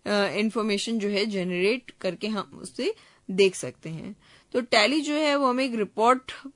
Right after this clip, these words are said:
प्रोवाइड करती है, एक particular, जिस पर, डेट पे भी हम चाहें, particular date पे, और या फिर किसी, कोई भी हम range of date अगर enter करें कि particular date से लेके इस दूसरी date तक,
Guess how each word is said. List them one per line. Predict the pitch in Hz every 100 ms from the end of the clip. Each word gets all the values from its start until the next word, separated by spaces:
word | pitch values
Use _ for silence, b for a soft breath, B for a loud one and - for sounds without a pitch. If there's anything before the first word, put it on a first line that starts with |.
| -
प्रोवाइड | 208 214 220 220 220 233
करती | 247 226 - 247
है, | 247 233
एक | 214 -
particular, | 202 190 - 220 220
जिस | 220 202 254
पर, | 226
डेट | 202 180 185 214 -
पे | 214
भी | 226
हम | 220
चाहें, | 214 202 202 214
particular | 202 185 208 202
date | 190 196 220 -
पे, | 226 269 B B B -
और | 208
या | 208 214
फिर | 233 240
किसी, | - 233 -
कोई | 233 226 240
भी | 262
हम | 269 247 190
range | 208 240 262 240 247
of | 247
date | 208 202 214 214
अगर | 185 208
enter | 196 190 196
करें | 196 190 190
कि | 208
particular | 214 196 196 214 214
date | 208 196 196
से | 220
लेके | 190 185 208
इस | 117 214 -
दूसरी | 185 185 214 208
date | 185 180 -
तक, | 240